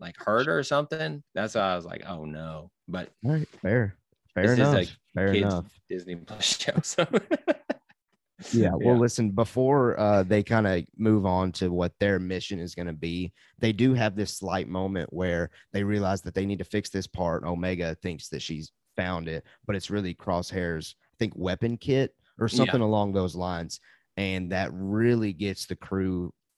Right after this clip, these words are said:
Speaker 2: thinking about Crosshair. And it, it really sets it up, for me at least, where they're eventually gonna go after him, because they set up this idea of it's not really his fault, uh, because
Speaker 1: Yeah.
Speaker 2: it was the inhibitor chip.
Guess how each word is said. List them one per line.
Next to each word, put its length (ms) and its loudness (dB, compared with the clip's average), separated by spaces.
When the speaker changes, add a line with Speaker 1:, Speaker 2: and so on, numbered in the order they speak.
Speaker 2:
thinking 400 -6
about 340 -4
Crosshair. 640 -6
And 180 -2
it, 100 -6
it 160 -8
really 540 2
sets 340 -2
it 100 -2
up, 180 -2
for 120 -4
me 300 -6
at 80 -12
least, 380 -10
where 400 -2
they're 240 0
eventually 560 -2
gonna 240 -4
go 260 -4
after 440 -2
him, 120 0
because 280 -4
they 100 -4
set 180 0
up 120 -2
this 160 -6
idea 400 -2
of 140 -4
it's 240 -8
not 280 -4
really 320 -4
his 260 -8
fault, 440 -6
uh, 160 0
because 260 -2
Speaker 1:
Yeah. 100 -2
Speaker 2:
it 80 -2
was 160 -6
the 160 -6
inhibitor 480 -4
chip. 320 -4